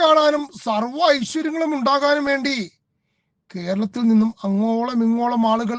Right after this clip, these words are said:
ഒഴുകിയെത്തിയിരുന്നു ചളവറ കുബേര ക്ഷേത്രത്തിലേക്ക്. മലേഷ്യയിൽ നിന്ന് പ്രധാനമന്ത്രി വരെ ദർശനം നടത്തിയെന്ന്. പക്ഷേ യാഗത്തിന് നേതൃത്വം നൽകിയ ജയകൃഷ്ണൻ കുടുംബവും മാത്രം രക്ഷപ്പെട്ടില്ല എന്ന് മാത്രമല്ല, പേരുദോഷവുമായി.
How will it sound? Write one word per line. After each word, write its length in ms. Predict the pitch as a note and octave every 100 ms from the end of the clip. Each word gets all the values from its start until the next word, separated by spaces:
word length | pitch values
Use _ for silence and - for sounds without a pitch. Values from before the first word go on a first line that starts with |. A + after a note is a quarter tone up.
| A#3+
ഒഴുകിയെത്തിയിരുന്നു 800 | G#3+ G#3+ G3+ A#3+ - A#3 A#3 A#3+ A#3+ A#3 _ _ _ _ _ _ _
ചളവറ 320 | - A#3 A#3 A#3+ A#3+
കുബേര 220 | A#3 A#3+ A3
ക്ഷേത്രത്തിലേക്ക്. 600 | A#3+ A3 G#3+ A#3+ G#3 G3+ C#3+ - _ _ _ _ _ _ -
മലേഷ്യയിൽ 680 | F#3 F3+ G#3+ B3 - C4 A#3
നിന്ന് 200 | G3+ G3+ A3
പ്രധാനമന്ത്രി 720 | F#3+ F3+ A3 B3 B3 A#3+ G#3+ G#3+
വരെ 160 | G#3 G#3
ദർശനം 340 | G3+ - A3+ A#3
നടത്തിയെന്ന്. 480 | A3+ G#3+ A3+ A3+ A3+ A3+ - _ _ _ _ _ _ _
പക്ഷേ 260 | A#3 - A#3 A3
യാഗത്തിന് 500 | G#3+ G#3+ A#3+ C4 C#4 A#3+
നേതൃത്വം 360 | A3 A#3 A3 A3+
നൽകിയ 200 | A3 G3+ F#3+
ജയകൃഷ്ണൻ 460 | G#3 B3+ A3 B3+ A#3+ G3+
കുടുംബവും 400 | G#3 G#3 G#3+ G3+ G3+
മാത്രം 380 | A3 G#3+ G#3+ G#3
രക്ഷപ്പെട്ടില്ല 580 | G3 - A#3+ G#3+ - G#3+ A3 - -
എന്ന് 140 | F#3+ G#3+
മാത്രമല്ല, 480 | G3+ G3+ A3 G#3 G3 A3 G#3 - - - - - - - - -
പേരുദോഷവുമായി. 1160 | G3+ G3 A3 G3 F#3 - F3 F#3+ G#3+ F#3 A3